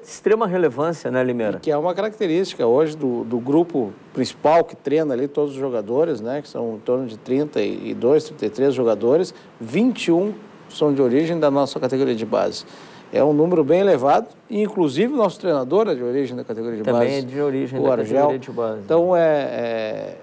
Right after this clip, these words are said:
Speaker 2: é um processo, a gente tem muita convicção da utilização dos garotos, estamos bem felizes, e o torcedor também tem essa identidade muito forte quando se usa a categoria de base. Ele, o torcedor é uma, uma paixão, assim, de quando vem um garoto do celeiro de ases,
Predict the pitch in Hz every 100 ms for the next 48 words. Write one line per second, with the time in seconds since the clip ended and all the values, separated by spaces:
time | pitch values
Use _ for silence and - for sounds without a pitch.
0 | - 160 170 156 123 151 151 147 139 147
1 | 156 156 - 139 143 - 147 156 151 131
2 | 147 127 120 - 151 151 135 110 120 160
3 | - - - - - - 156 127 135 147
4 | - 185 214 185 135 147 202 165 151 -
5 | 185 185 175 165 143 202 208 160 160 170
6 | 165 156 143 147 147 - 151 143 160 165
7 | - 147 151 - 151 143 156 175 165 147
8 | 151 143 135 117 131 156 151 - - -
9 | - 131 139 - 131 127 135 165 156 139
10 | - 113 - 123 120 - 117 - 156 156
11 | 123 147 143 131 139 139 127 156 151 -
12 | 139 139 143 180 196 165 156 156 175 170
13 | 147 147 160 165 175 -